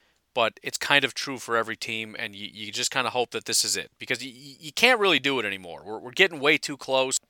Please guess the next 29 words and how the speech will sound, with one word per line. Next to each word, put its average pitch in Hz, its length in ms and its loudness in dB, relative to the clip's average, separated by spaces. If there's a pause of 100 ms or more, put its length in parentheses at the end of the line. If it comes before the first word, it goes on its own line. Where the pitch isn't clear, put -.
(120)
It's 120 100 -2
kinda 165 180 6
like 139 140 8
if, 123 140 -10
if - 140 -8
you're 165 100 2
gonna 180 100 8
have 143 140 10
another 131 240 4
bad 120 260 8
day, 127 160 6
it 110 80 2
has - 240 8
to - 80 -6
be 135 140 4
in 123 80 4
the 120 40 -2
next 113 220 0
two 120 140 -6
weeks. 113 500 -4
I 95 60 -10
mean, 101 80 -8
that's 117 200 0
it. 120 300 2 (260)
You 143 160 -4
cannot 151 640 6
do 147 200 -2
that 110 180 4
anymore. 139 640 -2